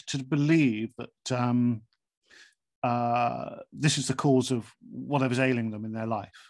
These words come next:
uh, is, is like nothing I've, I've seen. So I, I've given talks and on different matters, but people have come along to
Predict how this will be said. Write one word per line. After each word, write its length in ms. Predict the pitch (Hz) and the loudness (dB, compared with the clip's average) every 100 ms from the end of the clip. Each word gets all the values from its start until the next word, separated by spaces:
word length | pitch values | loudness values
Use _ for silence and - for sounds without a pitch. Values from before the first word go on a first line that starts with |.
| _ - | _ -10
uh, 220 | 120 - - | -8 -6 -2
is, 240 | 131 117 | -2 -2
is 180 | 147 156 | -4 2
like 220 | 151 147 - _ _ - | 4 2 -4 _ _ -4
nothing 400 | 147 151 151 139 | 2 2 2 2
I've, 220 | 127 - | 2 -2
I've 140 | 131 123 | -6 -4
seen. 420 | - 135 101 98 | 0 0 -2 -6
So 200 | 101 135 | -4 2
I, 160 | 147 147 - - - | 2 0 -4 -20 -2
I've 140 | 156 127 | -2 2
given 220 | 170 151 | 2 2
talks 440 | - 160 131 - | 2 2 2 -4
and 200 | 127 120 - _ | -6 -6 -10 _
on 120 | 156 143 | 0 2
different 300 | 214 165 160 | 2 0 -2
matters, 360 | 170 156 117 | -2 -2 -6
but 180 | - - | -8 -6
people 220 | 185 - | -4 -2
have 120 | 139 | -4
come 160 | - 147 | -2 0
along 360 | 135 151 127 120 | 4 4 2 0
to 200 | 127 | -4